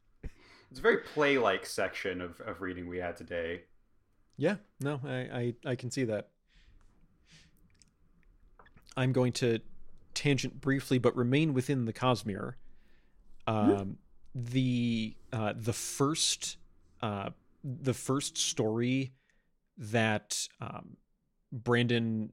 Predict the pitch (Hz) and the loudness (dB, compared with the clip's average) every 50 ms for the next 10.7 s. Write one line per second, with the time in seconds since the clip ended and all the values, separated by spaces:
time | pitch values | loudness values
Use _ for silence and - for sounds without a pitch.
0 | _ _ - - - - - - 120 113 113 110 113 110 107 113 123 113 107 107 | _ _ -4 -2 0 2 2 2 4 4 2 0 -2 -4 -6 -4 -2 -2 -2 -2
1 | 104 104 - - - _ _ - 127 104 113 107 101 95 95 104 110 113 117 131 | -4 -4 -6 -8 -14 _ _ -14 -8 -4 -2 -2 -2 -2 -4 -2 -2 2 2 4
2 | 117 123 127 127 - - - - 143 135 143 147 151 156 - _ _ _ - 123 | 4 4 2 2 2 -2 0 2 2 2 2 0 -2 -4 -10 _ _ _ -6 -4
3 | 104 101 - 113 110 113 110 107 117 - - - 110 101 - 113 107 107 107 - | -4 -2 0 0 2 4 4 4 4 2 0 -6 -6 -4 -2 -2 0 0 0 -2
4 | 117 110 107 107 - - - - - - _ _ _ _ _ _ _ _ - 123 | -2 -4 -2 -2 -2 -4 -4 -6 -8 -14 _ _ _ _ _ _ _ _ 0 2
5 | 113 110 107 107 104 101 101 - - _ - 143 120 123 127 113 120 127 135 127 | 2 2 2 0 -2 -4 -4 -6 -10 _ -10 -4 0 2 4 4 6 4 4 4
6 | - - - - 120 107 104 104 104 107 101 98 98 98 101 101 - - - 113 | 2 -2 0 2 2 2 2 0 0 0 0 0 -2 -4 -4 -4 -6 -4 -4 -4
7 | 98 98 95 - - - - 131 110 95 - - 135 110 - - 107 - - - | -4 -4 -6 -8 -12 -10 -4 -4 -4 -4 -4 -4 -4 -4 -4 -4 -8 -8 -6 -6
8 | 110 101 98 95 95 98 - - - - - _ _ _ _ _ _ _ _ _ | -4 -4 -4 -6 -6 -8 -8 -8 -10 -12 -12 _ _ _ _ _ _ _ _ _
9 | _ _ _ _ _ - - 107 104 101 101 - 127 113 117 120 113 113 107 98 | _ _ _ _ _ -6 -4 -2 -2 -2 -4 -4 -4 0 2 2 4 2 2 -2
10 | 107 110 107 113 113 107 107 104 104 101 98 101 - | -4 -6 -4 -2 -2 -2 -2 -2 -4 -4 -6 -8 -10